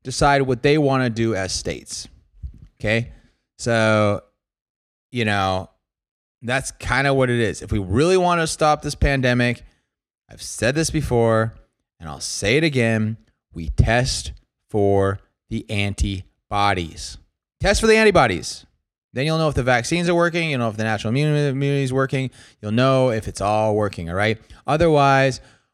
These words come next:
we're just gonna keep going on with more restrictions, f-, you know, further erosion of civil liberty, more cases of covid, and there's no end in sight. We're not going to end this in sight.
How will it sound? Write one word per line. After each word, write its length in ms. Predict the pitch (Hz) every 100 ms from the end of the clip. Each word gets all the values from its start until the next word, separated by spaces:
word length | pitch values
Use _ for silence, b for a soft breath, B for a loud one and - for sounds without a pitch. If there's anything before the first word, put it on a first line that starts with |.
| _
we're 200 | 95 92
just 480 | 87 143 160 151 -
gonna 260 | 123 101 92
keep 520 | - - 165 151 _
going 340 | - 123 117
on 400 | 113 117 117 113
with 260 | 92 80 -
more 380 | 92 120 156 156
restrictions, 720 | 147 - 135 127 - 123 120 - b b b b _ _ _ _ _ _ _
f-, 300 | - - 139
you 80 | 95
know, 200 | 85 87
further 420 | - 143 170 170
erosion 360 | 151 143 131
of 40 | 127
civil 300 | 123 113 110
liberty, 400 | 101 101 101 101 _ _ _ _
more 320 | 95 123 165
cases 340 | 175 165 135 143
of 100 | 131
covid, 460 | 123 113 110 113 -
and 120 | 143 156
there's 140 | 170
no 140 | 185
end 160 | 185 190
in 40 |
sight. 360 | 180 185 120 - - - - _ _ _ _ _ _ _ _ _ _ -
We're 140 | 127
not 480 | 139 147 156 143 131
going 260 | 139 139 135
to 200 | 135 -
end 320 | 135 131 131
this 300 | 120 120 -
in 220 | - 113 113
sight. 480 | - 104 69 -